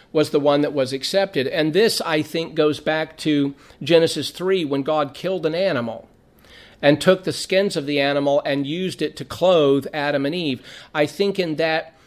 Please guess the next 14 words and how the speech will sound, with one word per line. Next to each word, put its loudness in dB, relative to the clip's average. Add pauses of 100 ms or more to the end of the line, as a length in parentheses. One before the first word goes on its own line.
(260)
act, -4
I -2
think -6
there 0
was -2
the -10
communication -4 (340)
of 4 (120)
a 0
life -2 (460)
that, -2
uh, -2
was -4
taken -6